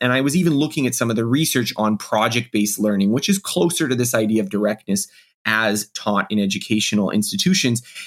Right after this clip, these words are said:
And often where institutions struggle with this is that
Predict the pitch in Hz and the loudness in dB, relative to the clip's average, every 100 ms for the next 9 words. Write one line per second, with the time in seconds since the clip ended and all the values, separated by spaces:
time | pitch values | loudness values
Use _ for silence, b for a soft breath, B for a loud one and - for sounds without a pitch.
0 | B - 127 127 123 B B _ - 131 | B -2 2 2 0 B B _ -4 0
1 | 160 165 165 143 127 120 127 127 123 123 | 2 0 0 2 2 4 4 2 0 -2
2 | - 123 - 135 120 120 - 170 175 165 | 0 0 2 0 2 0 0 0 2 2
3 | 117 113 - 107 - - 117 101 110 107 | 2 0 -2 -2 -2 0 0 0 0 0